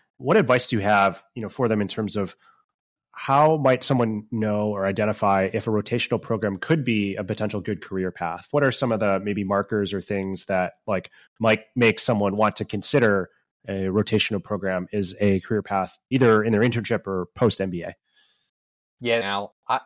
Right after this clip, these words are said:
Speaker 2: I would say, and I, I think this is probably true of pr-, probably anybody who's considering their M B A, I would consider myself to be someone who's naturally curious and just a lifelong learner.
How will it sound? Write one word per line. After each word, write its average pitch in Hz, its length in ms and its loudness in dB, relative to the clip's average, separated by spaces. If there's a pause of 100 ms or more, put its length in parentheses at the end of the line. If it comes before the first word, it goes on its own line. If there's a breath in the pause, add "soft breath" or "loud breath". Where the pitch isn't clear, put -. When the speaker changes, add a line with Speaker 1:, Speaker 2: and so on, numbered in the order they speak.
Speaker 2:
I 135 80 -4
would 135 220 -4
say, 113 520 0 (120)
and 107 480 -2 (180)
I, 120 140 -8
I 110 40 -8
think 131 200 -12
this 120 100 -6
is 110 120 -14
probably 131 600 -4
true 127 400 -4
of 92 160 -6 (180)
pr-, - 120 -18 (280)
probably 160 240 -6
anybody 110 460 0
who's 104 160 -6
considering 113 400 -4
their 104 160 -2
M 107 160 -6
B 104 180 -4
A, 101 300 0
I 127 100 0
would 139 140 -4
consider 113 400 -4
myself 107 500 -4
to 101 100 -8
be 95 520 -6 (220)
someone 104 340 -4
who's 98 300 -8 (440)
naturally 110 520 -4
curious 117 580 -2
and 98 160 -10
just 101 160 -10
a 95 60 -4
lifelong 95 640 -4
learner. 82 340 -8